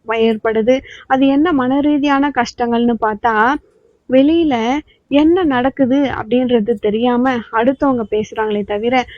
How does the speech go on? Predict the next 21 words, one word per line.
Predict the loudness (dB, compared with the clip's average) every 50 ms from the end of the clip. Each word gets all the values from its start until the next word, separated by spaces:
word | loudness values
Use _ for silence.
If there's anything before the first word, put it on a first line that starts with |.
| -20 _ _
நம்ம | 0 2 2 4 2 2 2
மனசுல | 0 0 -2 -2 -2 -2 0 0 0 0
என்ன | 0 0 0 0 0
இருக்கு | 0 -2 -2 -2 0
அப்படின்றத | 0 0 0 -2 -2 -2 -4 -4 -4 -2 0
ஓப்பனா | 0 0 0 -2 -4 -4 -2 -2 0 0
யார்கிட்டயும் | 0 0 -2 -2 -4 -6 -8 -6 -4 -4 -4 -4
ஷேர் | -2 -2 -2 -2 -2 -4
பண்ண | -6 -4 -4 -2
முடியாம | -2 -2 -2 -2 0 0 0 0 2 0 0 -2 -4 -8 -16 -20 -8 -2
நிறைய | 0 2 2 2 2 2
மிதுன | 0 0 0 0 0 0 0
ராசிக்காரங்க | 0 0 0 -2 -4 -6 -6 -4 -4 -2 -2 -2 -2
இப்ப | -2 -2 -2 -2 -2
கஷ்டப்பட்டுட்டு | -2 -4 -6 -6 -6 -6 -6 -6 -6 -8 -8 -8
இருக்காங்க. | -6 -4 -2 -2 0 2 2 2 0 -2 -8 -18 -20 -10 _
நிறைய | 2 4 4 4 4 2 2 2
மிதுன | 2 2 2 0 0 0 2
ராசிக்காரங்களை | 0 0 0 0 -2 0 0 0 0 2 2 0 2 0 0 -2 -2 -2
பொறுத்த | -2 -4 -4 -4 -4 -4 -2
வரைக்கும் | -2 -2 -2 -2 -2 -2 0 0 0